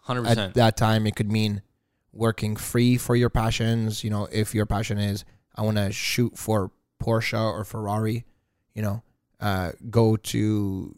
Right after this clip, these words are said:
Speaker 2: your local dealerships, go to the street, do it for, for free.
Speaker 1: Uh, so yes, I agree. Aim high, but start low, but don't aim high, get fixed on high, and then start, like, barely work low.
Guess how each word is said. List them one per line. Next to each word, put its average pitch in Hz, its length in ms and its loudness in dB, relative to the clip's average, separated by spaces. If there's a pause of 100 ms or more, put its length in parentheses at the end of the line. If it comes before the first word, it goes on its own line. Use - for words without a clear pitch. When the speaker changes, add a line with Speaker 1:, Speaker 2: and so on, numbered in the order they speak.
(100)
Speaker 2:
your 107 140 -8
local 101 340 -4
dealerships, 107 640 -2
go 117 100 -2
to 107 120 -2
the - 80 -4
street, 110 580 -2
do 110 160 0
it 110 100 -2
for, 98 400 -6 (100)
for - 160 -16
free. 110 420 -2 (1040)
Speaker 1:
Uh, 127 340 4
so 160 140 -2
yes, 147 320 2
I 139 120 2
agree. 165 380 2 (460)
Aim 170 180 4
high, 165 220 4
but 156 120 2
start 151 260 4
low, 135 200 6
but 127 160 0
don't 147 260 4 (200)
aim 135 200 2
high, 123 260 2
get 113 240 0
fixed 135 300 2
on 117 140 2
high, 104 300 2
and 104 200 -2
then 101 100 2
start, - 320 -6
like, 98 260 -4
barely 104 280 2
work 95 280 -2
low. - 240 -14